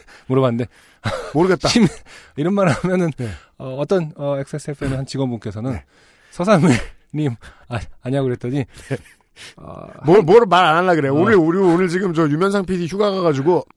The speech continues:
Speaker 2: 김상조하고 저하고 윤세민하고 셋이 있는데요.
Speaker 1: 음, 네네.
Speaker 2: 네. 셋 다, 에, 힙합에 발 좀 담가봤던 사람들이잖아요. <laughs> 윤세민 기자에게 제가 우리 셋이 여기 모르겠으니까 밖에 나가서 윤세민 기자한테 "너 서사무엘이라고 아냐고?"
Speaker 1: 음.
Speaker 2: 어, 말했더니 윤세민 기자는 이렇게 말했습니다.
Speaker 1: 음,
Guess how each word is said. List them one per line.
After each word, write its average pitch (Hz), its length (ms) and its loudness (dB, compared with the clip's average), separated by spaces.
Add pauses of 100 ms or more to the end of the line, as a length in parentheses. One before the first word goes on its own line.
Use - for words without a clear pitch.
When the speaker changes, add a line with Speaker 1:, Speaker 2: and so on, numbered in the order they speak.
(380)
Speaker 2:
김상조하고 175 520 0
저하고 151 240 2
윤세민하고 165 460 0
셋이 165 220 -2
있는데요. 143 460 0
Speaker 1:
음, 107 140 -6
네네. 101 220 -6
Speaker 2:
네. 127 320 -4 (280)
셋 180 200 -8
다, 170 220 2
에, 135 840 -8
힙합에 185 380 0
발 147 160 -2
좀 165 100 -6
담가봤던 151 400 -2
사람들이잖아요. 139 500 -2
<laughs> - 760 0
윤세민 170 300 -2
기자에게 156 320 0
제가 135 300 0 (180)
우리 156 140 -2
셋이 180 240 -2
여기 147 180 0
모르겠으니까 123 760 -4
밖에 123 200 -6
나가서 120 260 -6
윤세민 120 280 -6
기자한테 101 440 -10 (380)
"너 123 140 -6
서사무엘이라고 180 760 -2
아냐고?" 107 380 -8 (100)
Speaker 1:
음. 120 340 -14
Speaker 2:
어, 131 120 -4
말했더니 151 340 -2
윤세민 160 240 -4
기자는 151 220 -2
이렇게 95 140 -10
말했습니다. 104 440 -10
Speaker 1:
음, 101 160 -10